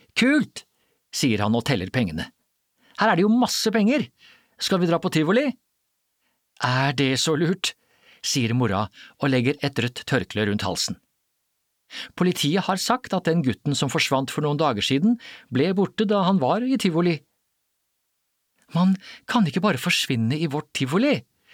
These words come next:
sier Simone. «Hvordan skulle det ha skjedd, liksom? Når de stenger for kvelden, går det vakter rundt og ser om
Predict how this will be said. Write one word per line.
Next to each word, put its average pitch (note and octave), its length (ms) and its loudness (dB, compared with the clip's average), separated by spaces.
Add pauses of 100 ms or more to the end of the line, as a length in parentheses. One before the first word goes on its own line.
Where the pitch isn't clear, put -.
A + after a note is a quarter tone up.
sier G2 400 -2 (160)
Simone. A#2 480 -2 (760)
«Hvordan G3 240 4 (160)
skulle F#3+ 240 0
det D3+ 100 2
ha D3+ 80 2
skjedd, E3 240 -2
liksom? B3 380 -2 (580)
Når F3+ 140 2
de E3+ 80 0
stenger D3+ 260 0
for C3+ 160 -4
kvelden, F3+ 320 2 (320)
går E3+ 160 2
det F#3 80 0
vakter E3+ 400 -2
rundt G3 300 2
og E3 180 0
ser D3 320 0
om F3 80 2